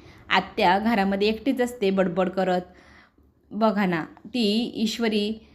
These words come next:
आपल्या काहीच कामात येत नाही, पण नम्रता बिचारी सांगितलेलं सगळं काम करते, किती कामाची आहे, असं बडबड करत बसलेले असताना इकडे राकेशने एका व्यक्तीला फोन केलेला असतो, वाट पाहत असतो आणि तो व्यक्ती आल्यानंतर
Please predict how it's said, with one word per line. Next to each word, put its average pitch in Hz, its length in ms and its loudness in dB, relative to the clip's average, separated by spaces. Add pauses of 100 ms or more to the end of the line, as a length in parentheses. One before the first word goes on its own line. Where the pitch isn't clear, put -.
(140)
आपल्या 220 280 0
काहीच 262 300 2
कामात 208 360 2
येत 220 140 -2
नाही, 185 200 0
पण 202 140 -4
नम्रता 190 460 0
बिचारी 185 480 -2 (380)
सांगितलेलं 220 520 4
सगळं 214 380 2
काम 214 280 4
करते, 196 440 0
किती 208 260 -6
कामाची 196 520 0
आहे, 214 340 2 (480)
असं 226 240 0
बडबड 220 280 2
करत 214 240 0
बसलेले 202 480 0
असताना 208 540 0
इकडे 196 460 0 (420)
राकेशने 220 800 2
एका 214 220 -2
व्यक्तीला 214 400 0
फोन 220 320 2
केलेला 202 340 0
असतो, 196 300 -2
वाट 190 180 4 (120)
पाहत 208 220 0
असतो 190 460 -4 (280)
आणि 214 220 2
तो 233 120 4
व्यक्ती 247 380 2 (120)
आल्यानंतर 214 560 2